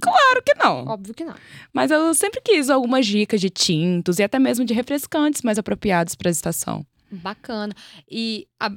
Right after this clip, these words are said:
Speaker 2: o legal é que, assim, quando chega o inverno, as pessoas já associam a vinho tinto, né? Ok,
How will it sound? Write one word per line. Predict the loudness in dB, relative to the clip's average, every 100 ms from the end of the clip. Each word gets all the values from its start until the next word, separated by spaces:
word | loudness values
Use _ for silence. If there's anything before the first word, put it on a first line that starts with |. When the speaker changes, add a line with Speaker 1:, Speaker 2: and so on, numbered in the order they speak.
| -6
Speaker 2:
o | -4 -2 -2 -2
legal | -2 -2 -2
é | -2
que, |
assim, | -6 -8
quando | -6 -6 -6
chega | -4 -2
o | -4
inverno, | -6 -4 -4 -4 -6
as | -8
pessoas | -10 -8 -4
já | -4
associam | -4 -10 -8 -6 -6
a | -4
vinho | -6 -6
tinto, | -6 -8 -10 -10 -4
né? | 0 0 -2
Ok, | -6 -2 -2 -2